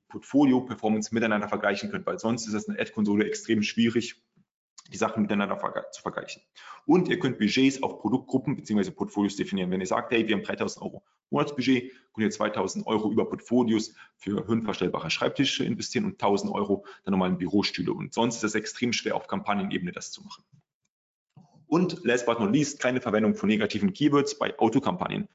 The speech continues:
Wir haben ja gesagt, bei automatischen Kampagnen werden die Platzierung erfolgt häufig auf Brand-Keywords und wir empfehlen hier bei den automatischen Kampagnen, ähm, Brand-Keywords und Brand-Produktausrichtung, also eure eigenen Ausrichtungen, immer auf negativ zu setzen,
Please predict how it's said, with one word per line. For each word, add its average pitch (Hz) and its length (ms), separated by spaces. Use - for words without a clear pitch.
Wir 110 80
haben 110 40
ja 104 60
gesagt, 117 340
bei - 60
automatischen 117 480
Kampagnen 113 460
werden 104 500
die - 40
Platzierung 113 460
erfolgt 101 460
häufig 113 280
auf - 160
Brand-Keywords 160 760
und 104 120
wir 113 80
empfehlen 110 360
hier 147 420
bei 98 180
den - 400
automatischen 113 540
Kampagnen, 120 560
ähm, 98 280
Brand-Keywords 143 640
und 104 140
Brand-Produktausrichtung, 104 1080
also - 160
eure - 280
eigenen 123 320
Ausrichtungen, 117 580
immer 120 160
auf 107 180
negativ 113 420
zu - 160
setzen, 131 420